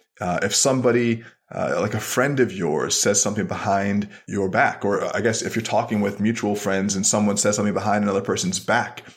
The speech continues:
that's potentially damaging. And you knowing that that could be a problem, omitting that the next time you see the friend. These are things where you have to make judgment calls, but overall have the potential to damage your internal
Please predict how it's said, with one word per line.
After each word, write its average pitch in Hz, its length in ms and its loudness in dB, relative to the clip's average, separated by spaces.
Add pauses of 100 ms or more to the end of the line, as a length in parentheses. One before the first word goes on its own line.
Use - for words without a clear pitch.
(120)
that's 98 180 -2
potentially 98 400 -2
damaging. 95 580 -2 (280)
And 95 460 -2 (220)
you 113 300 2
knowing 117 360 4
that 98 80 0
that 90 160 0
could 95 120 -2
be 95 80 0
a 92 60 0
problem, 95 580 -2 (240)
omitting 120 460 4
that 90 180 0
the 92 80 -2
next 104 200 0
time 107 220 2
you 107 80 2
see 120 540 0 (180)
the - 80 -4
friend. 123 500 -2 (260)
These 160 160 4
are 156 60 6
things 120 420 0
where 113 420 4
you 120 140 0
have 139 220 0
to 127 80 0
make 113 240 0
judgment 123 400 0
calls, 87 640 -2
but 104 180 -2
overall 113 800 0 (500)
have 123 260 0
the 104 60 -2
potential 104 460 -4
to 104 280 -2
damage 101 760 -4 (100)
your 107 320 2
internal 139 920 0